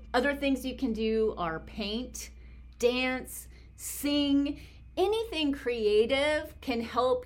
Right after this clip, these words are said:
you get in touch with that energy and give it a place to be.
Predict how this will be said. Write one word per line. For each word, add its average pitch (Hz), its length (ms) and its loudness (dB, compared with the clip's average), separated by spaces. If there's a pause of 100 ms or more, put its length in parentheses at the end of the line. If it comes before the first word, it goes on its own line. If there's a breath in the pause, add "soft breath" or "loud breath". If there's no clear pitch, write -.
you 208 280 -4
get 214 320 2
in 196 120 -4
touch 214 400 -6
with 302 140 -6
that 311 260 4
energy 320 640 -2
and 247 260 0
give 285 240 -2
it 330 320 -4
a 214 120 -2
place 320 460 -2
to 262 120 0
be. 226 540 -2